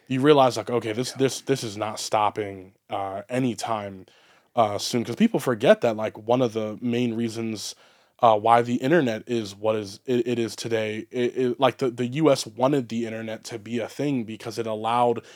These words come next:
Speaker 1: them to communicate, uh,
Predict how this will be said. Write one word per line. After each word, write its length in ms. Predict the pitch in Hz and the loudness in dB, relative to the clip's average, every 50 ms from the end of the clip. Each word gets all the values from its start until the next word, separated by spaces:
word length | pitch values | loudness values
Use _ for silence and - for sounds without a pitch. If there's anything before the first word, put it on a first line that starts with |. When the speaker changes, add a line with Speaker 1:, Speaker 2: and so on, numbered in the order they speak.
| - _ _ _ - | -20 _ _ _ 0
Speaker 1:
them 180 | 120 120 120 | 0 0 2
to 140 | 113 - 120 | 0 -4 -8
communicate, 840 | - - 117 107 110 117 120 123 123 117 - 123 117 113 110 110 - _ _ _ _ _ _ _ _ _ - | -8 -8 -8 -4 -2 0 0 0 0 -2 -2 -4 -4 -4 -4 -6 -8 _ _ _ _ _ _ _ _ _ 6
uh, 340 | 135 120 113 110 110 110 | 8 8 8 6 4 0